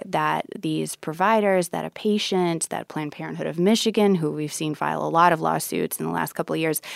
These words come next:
that they could make the argument, "Look, we think these restrictions on Medicaid, this twenty-four hour mandatory waiting period, we think these are unconstitutional now that there's Prop three."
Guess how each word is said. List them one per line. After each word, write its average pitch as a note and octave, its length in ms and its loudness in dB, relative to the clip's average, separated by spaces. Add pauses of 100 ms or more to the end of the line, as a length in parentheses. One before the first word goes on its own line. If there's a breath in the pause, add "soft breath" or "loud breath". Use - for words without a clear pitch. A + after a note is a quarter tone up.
(280 loud breath)
that F#3+ 280 4
they G#3 200 8
could G#3 220 2
make F3 160 2
the - 100 -2
argument, D3+ 480 0
"Look, G3 220 4
we G#3 260 2
think G3+ 240 0
these E3+ 240 0
restrictions D3+ 680 -4
on G3 180 4
Medicaid, A#3 560 4
this D#3 140 -2
twenty-four D#3 360 -2
hour D#3 120 2
mandatory D#3+ 460 0
waiting A3+ 280 4
period, F3 240 0
we A#3 140 2
think E4 240 4
these D#4+ 160 4
are C#4 100 4
unconstitutional G#3 960 0
now D#3+ 280 2
that D#3 200 -2
there's D3+ 240 -4
Prop - 300 -4
three." A3+ 380 4